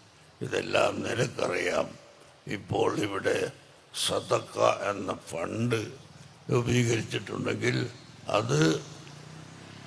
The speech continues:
വാങ്ങി അപ്പം തന്നെ അത് റിട്ടേൺ കൊടുക്കാൻ, അതായത് ജനങ്ങളിലേക്ക് എത്തിച്ചു കൊടുക്കാൻ വേണ്ടിയാണ് നാം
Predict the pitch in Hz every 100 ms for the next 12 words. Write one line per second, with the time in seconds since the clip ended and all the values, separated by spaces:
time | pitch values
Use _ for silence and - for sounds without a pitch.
0 | - 101 110 135 156 170 180 - - 131
1 | - - 170 - 139 131 127 117 113 -
2 | - - - - - - - - - 104
3 | 120 117 - 107 120 117 131 127 127 117
4 | 98 - 95 95 - - - - - -
5 | - - 98 98 104 110 117 135 156 156
6 | - - - - - - - 104 110 113
7 | 131 135 135 123 127 - 104 - - -
8 | - 120 110 104 - - 85 92 90 -
9 | - - - - 113 131 139 - - -
10 | - - 110 107 110